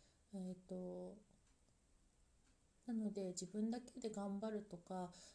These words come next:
そこをなんとか克服しなくちゃということじゃなくって、そういうふうに周りに頼ったり、ヘルプを出せるようになったりとかする。なんかそういうふうになっていく、周りの人を頼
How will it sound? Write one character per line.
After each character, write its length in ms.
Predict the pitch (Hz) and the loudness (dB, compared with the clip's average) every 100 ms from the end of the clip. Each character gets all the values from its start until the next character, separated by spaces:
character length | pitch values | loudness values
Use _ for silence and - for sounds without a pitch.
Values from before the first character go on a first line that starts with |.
| - | -12
そ 120 | - | -10
こ 160 | - 208 | -4 -2
を 60 | |
な 140 | 208 220 | 2 2
ん 80 | |
と 80 | 226 | 2
か 160 | 220 202 | -2 -4
克 320 | - - 208 | -8 -4 0
服 240 | 214 214 | 0 2
し 160 | 220 226 | 4 4
な 160 | 226 226 | 4 2
く 120 | 220 | 0
ち 120 | 208 | -2
ゃ 80 | 185 | -2
と 160 | - | 0
い 40 | 226 | 0
う 60 | |
こ 140 | 220 262 | 0 -6
と 80 | - | -6
じ 120 | 220 | -2
ゃ 40 | 185 | 0
な 160 | 185 | 0
く 140 | 185 175 | -2 -6
っ 20 | |
て、 440 | 170 - 190 180 175 - - - - - - - - - | -6 -4 -2 -2 -6 -18 -20 -20 -20 -20 -20 -20 -16 -4
そ 220 | - 214 | -2 0
う 20 | |
い 100 | 202 | 0
う 40 | 196 | 0
ふ 120 | 220 | 2
う 40 | |
に 100 | 196 | 2
周 360 | 185 175 180 185 | 2 2 0 0
り 80 | 196 | 0
に 160 | 202 | 0
頼 260 | 202 208 220 | 2 4 4
っ 40 | 226 - | 0 -2
た 80 | 185 | -2
り、 120 | 175 | -2
ヘ 60 | 240 | 0
ル 100 | 233 | -2
プ 160 | 233 208 | 0 -2
を 80 | |
出 140 | 170 160 | -2 -4
せ 180 | - 190 | -2 -2
る 160 | 180 | 0
よ 180 | 170 165 | 0 0
う 20 | 160 | -2
に 100 | 165 | -2
な 80 | |
っ 60 | 170 170 | -4 -4
た 80 | 165 | -8
り 80 | 165 | -6
と 120 | 175 | -8
か 240 | 175 170 170 - - - - - | -8 -8 -8 -10 -20 -20 -20 -4
す 300 | - - 185 | 0 0 -2
る。 240 | 180 170 170 - - - | -2 -4 -6 -16 -20 -6
な 80 | 214 | -4
ん 20 | |
か 100 | 208 | 0
そ 220 | - 302 | 0 0
う 40 | 302 | 0
い 100 | 320 | -2
う 40 | |
ふ 120 | 320 370 320 | 0 0 2
う 40 | 226 | 2
に 80 | |
な 140 | 214 226 | 2 2
っ 20 | |
て 220 | 226 - | -2 -4
い 60 | 202 | -2
く、 120 | 196 | 0
周 320 | 202 220 247 | 0 2 2
り 60 | 294 | 0
の 100 | 311 | 0
人 180 | 294 320 | 2 0
を 40 | |
頼 200 | 294 202 | 2 2